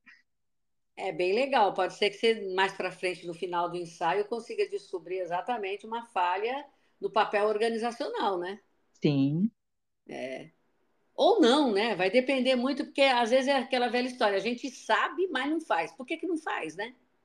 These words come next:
Speaker 2: Isso. Qual é a mo-, qual é a motivação ali? Qual é a virada de chave, né?
Speaker 1: Isso, exatamente, exatamente.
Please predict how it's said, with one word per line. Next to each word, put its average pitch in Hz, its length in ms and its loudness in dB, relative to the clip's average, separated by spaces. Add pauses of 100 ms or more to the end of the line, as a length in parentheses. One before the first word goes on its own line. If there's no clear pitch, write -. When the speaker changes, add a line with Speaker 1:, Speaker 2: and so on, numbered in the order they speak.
Speaker 2:
Isso. 156 520 8
Qual 233 220 12
é 226 180 12
a 220 60 12
mo-, 208 180 8
qual 240 180 10
é 247 60 10
a 262 160 10
motivação 202 880 10
ali? 156 160 8
Qual 233 160 12
é 247 60 12
a 240 80 12
virada 202 360 12
de 185 120 8
chave, 139 640 8 (120)
né? 190 260 4 (340)
Speaker 1:
Isso, 392 380 0
exatamente, 165 920 -6 (260)
exatamente. 160 960 -12